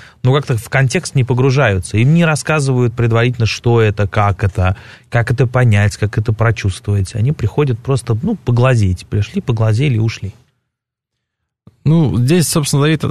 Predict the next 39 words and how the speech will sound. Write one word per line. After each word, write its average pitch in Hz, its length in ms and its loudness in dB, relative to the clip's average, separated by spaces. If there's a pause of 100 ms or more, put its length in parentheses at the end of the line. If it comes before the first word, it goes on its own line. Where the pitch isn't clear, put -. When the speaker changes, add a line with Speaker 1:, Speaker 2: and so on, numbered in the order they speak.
(160)
Speaker 2:
зависит 147 320 0
от - 60 -4
организаторов. 151 680 0 (100)
Понятно, 156 240 0
что - 160 -4
на 107 180 2
скучные 113 380 0
лекции 120 240 0
никто 98 220 0
не 107 80 2
будет 98 240 0
ходить, 92 260 0
как - 160 -6
бы. 76 80 0
И 87 40 2
мы, 110 100 2
собственно, 87 640 -2
сами 98 260 0
начали 80 500 0 (120)
организовывать 85 500 0
события, 95 340 -2
которые 80 320 -2
не 87 120 2
были 80 160 2
похожи 82 360 0
на 80 120 2
другие. 85 340 0
Мы - 160 -2
делали, 82 320 0
как - 240 -8
бы, 76 100 -4
лекцию 87 560 -4
с - 380 -14
баром, 117 480 0
с - 120 -4
музыкой, 101 600 0
со - 160 -8
всякими 87 320 -4
ингредиентами, 90 880 0